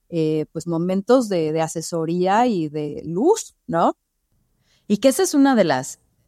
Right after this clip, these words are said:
Speaker 2: fíjate que ese es uno de los pilares que a lo largo del año también me ha encantado poder decir como diferenciador de Victoria ciento cuarenta y siete,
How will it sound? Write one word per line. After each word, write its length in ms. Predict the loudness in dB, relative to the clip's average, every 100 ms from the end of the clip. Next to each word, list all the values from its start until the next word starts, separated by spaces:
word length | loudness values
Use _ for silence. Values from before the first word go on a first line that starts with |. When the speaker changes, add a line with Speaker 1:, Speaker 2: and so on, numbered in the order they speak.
| _
Speaker 2:
fíjate 280 | 2 4 2
que 100 | 0
ese 100 | 2
es 100 | 2
uno 140 | 4
de 60 | 4
los 140 | 2 -2
pilares 300 | -2 -2 -2
que 80 |
a 40 | -2
lo 60 |
largo 240 | -2 0 0
del 160 | 0
año 180 | -2 -4
también 380 | -2 -2 -2 -4 _ _ _ _ -6
me 160 | -2
ha 60 | 0
encantado 600 | 0 0 2 0 -2 -4
poder 440 | -4 -4 -4 -8 _ _ _ _ _
decir 480 | -4 -2 0 0 2
como 240 | 2 2
diferenciador 640 | 0 -2 -2 -2 -2 -2 0
de 100 | -2
Victoria 340 | -2 -2 -2
ciento 300 | -2 -4 -4
cuarenta 320 | -2 -2 -2
y 60 | -4
siete, 340 | -6 -8 -10